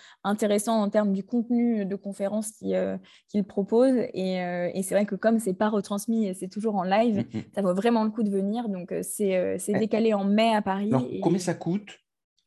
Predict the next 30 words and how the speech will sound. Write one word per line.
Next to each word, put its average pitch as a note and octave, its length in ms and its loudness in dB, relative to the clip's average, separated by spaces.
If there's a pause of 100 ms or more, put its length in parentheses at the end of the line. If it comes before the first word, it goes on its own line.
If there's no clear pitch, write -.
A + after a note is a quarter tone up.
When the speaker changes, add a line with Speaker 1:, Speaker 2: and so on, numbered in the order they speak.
(180)
Speaker 1:
Mm. G#3+ 180 -4 (120)
Speaker 2:
pour, C#3 200 4
euh, B2+ 180 8
a-, B2+ 240 2
aller B2+ 140 2
dans B2+ 80 0
le A#2+ 60 -2
village ? C3 500 -4 (420)
Tu C4 80 -2
Speaker 1:
Oui, C4 60 2
Speaker 2:
dis - 20 0
que - 60 -6
Speaker 1:
c'est A#3+ 60 0
Speaker 2:
ça B3 60 4
Speaker 1:
un A#3+ 60 4
peu, B3+ 140 -4 (100)
c'est - 120 -2
un B3 40 4
peu B3+ 100 0
plus C4+ 140 -2
de A3 60 0
deux A#3+ 100 2
mille B3 180 4
euros A#3 200 4
avec A3+ 180 0
les G3 80 0
taxes. A3 340 -2
Donc, G3 220 -8
euh, F#3 260 -2 (160)
Speaker 2:
Non. - 80 -10